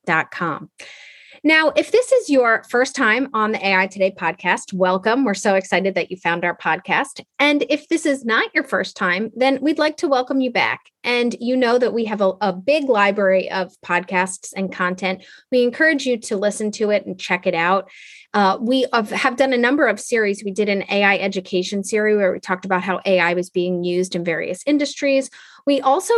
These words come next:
did a very popular, uh, you know, A I failure series, and we're actually going to be revisiting that soon because that was such a popular series, and it's so important. We wanna make sure that we talk about it.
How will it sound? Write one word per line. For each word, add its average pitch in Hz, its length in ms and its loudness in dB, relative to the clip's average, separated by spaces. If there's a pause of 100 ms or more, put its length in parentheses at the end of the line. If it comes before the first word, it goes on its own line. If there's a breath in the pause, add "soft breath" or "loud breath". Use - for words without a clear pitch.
did 277 120 0
a 233 60 2
very 220 460 0
popular, 196 960 -2 (280 soft breath)
uh, 185 320 0
you 226 100 2
know, 190 220 0
A 240 140 2
I 190 120 4
failure 202 500 0
series, 170 420 -6
and 214 80 -4
we're 196 100 -2
actually 269 400 2
going 233 260 -2
to - 80 -16
be 220 140 -2
revisiting 196 640 0
that 156 260 -2
soon 185 360 -2
because 190 380 0
that 190 160 2
was 175 200 -2
such - 180 -2
a 185 60 -6
popular 170 440 -2
series, - 540 -4
and 185 160 0
it's 180 200 -10
so 214 300 2
important. 202 540 -2
We 196 100 0
wanna 185 220 2
make 175 200 -2
sure 185 320 0 (100)
that 180 260 0
we 196 100 0
talk 180 300 -2
about 214 240 2
it. 247 160 0